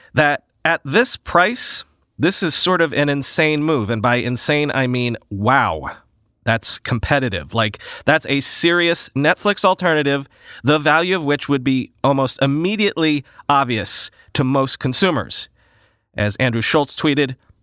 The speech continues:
"Movies, T V, sports, game over.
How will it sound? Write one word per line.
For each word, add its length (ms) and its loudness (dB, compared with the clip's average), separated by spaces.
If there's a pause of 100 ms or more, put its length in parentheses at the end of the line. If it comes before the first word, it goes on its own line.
(140)
"Movies, 680 0 (360)
T 160 2
V, 380 -2 (480)
sports, 640 0 (440)
game 460 0 (460)
over. 380 0